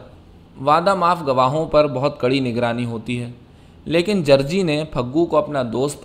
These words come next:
اور ہمراز بنا لیا تھا۔ وہ بھنگی تھا، لیکن اس کی فطرت بہت خوشبودار تھی۔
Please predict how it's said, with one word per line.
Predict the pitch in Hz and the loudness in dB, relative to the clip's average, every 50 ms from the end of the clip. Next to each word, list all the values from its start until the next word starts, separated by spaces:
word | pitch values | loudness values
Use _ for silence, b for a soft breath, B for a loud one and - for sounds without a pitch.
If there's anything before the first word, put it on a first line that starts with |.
| - - - | -14 -6 -2
اور | 135 147 | -2 -2
ہمراز | 139 120 117 117 113 113 117 120 123 123 113 | -2 -2 -4 -4 -2 0 2 4 2 2 2
بنا | 113 120 120 117 117 | 0 -2 0 -2 -2
لیا | 117 117 117 113 113 | -4 -4 -4 -4 -4
تھا۔ | 110 107 110 113 - - - B B B B B B B B | -6 -8 -14 -14 -16 -20 -20 B B B B B B B B
وہ | B 165 196 202 | B 0 0 0
بھنگی | 156 143 131 127 135 147 160 165 | 0 0 -2 0 2 4 4 4
تھا، | 160 165 147 143 147 - - - B B B B B B | 4 4 2 0 0 -4 -12 -20 B B B B B B
لیکن | 165 170 190 196 208 214 | -2 0 0 0 0 -2
اس | 214 208 208 | -2 -2 -2
کی | - 214 | -4 -4
فطرت | 208 - 156 - 156 165 175 175 175 175 | -4 -4 -4 -2 0 0 0 0 -2 -2
بہت | 151 165 208 208 - | 0 0 0 0 0
خوشبودار | - 160 139 - 131 123 120 113 117 120 127 123 | -4 -2 -2 -2 -2 0 0 2 2 4 2 2
تھی۔ | - - 113 | 0 -6 -10